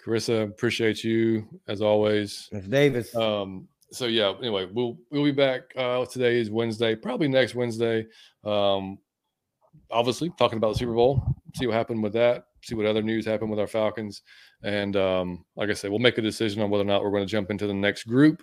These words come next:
Speaker 1: as a whole and do it on the show or do it individually.
Speaker 2: Mm-hmm.
Speaker 1: And we'll, we'll let you guys know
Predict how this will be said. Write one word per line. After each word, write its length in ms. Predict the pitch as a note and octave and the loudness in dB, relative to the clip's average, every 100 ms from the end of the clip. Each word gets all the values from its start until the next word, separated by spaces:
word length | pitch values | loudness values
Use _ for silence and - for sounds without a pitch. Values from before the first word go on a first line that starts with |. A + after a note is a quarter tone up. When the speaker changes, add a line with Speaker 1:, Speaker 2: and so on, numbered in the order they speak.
| - | -4
Speaker 1:
as 180 | A#2+ G#2+ | -2 0
a 60 | |
whole 400 | G2 E3+ F3 E3+ | 2 6 6 4
and 100 | D3 | 0
do 140 | C3+ C#3+ | 2 2
it 40 | |
on 80 | B2+ | 2
the 60 | A#2 | -2
show 360 | - C#3+ C#3+ | 0 4 4
or 160 | C#3 G#2+ | 2 0
do 140 | A2 | 0
it 40 | A2 | -2
individually. 560 | G2+ A2 A2 A2+ A2 G#2+ - - - - | -2 0 0 2 0 -2 -14 -20 -20 -12
Speaker 2:
Mm-hmm. 120 | F#2+ | -6
Speaker 1:
And 180 | F#2+ F#2+ | -4 -4
we'll, 160 | F#2+ G2 | -4 0
we'll 140 | A2 | 4
let 120 | G#2 G2+ | 4 4
you 100 | G2+ | 2
guys 260 | G2 F#2 | 2 0
know 320 | G2 F#2 F2 | -2 -2 -2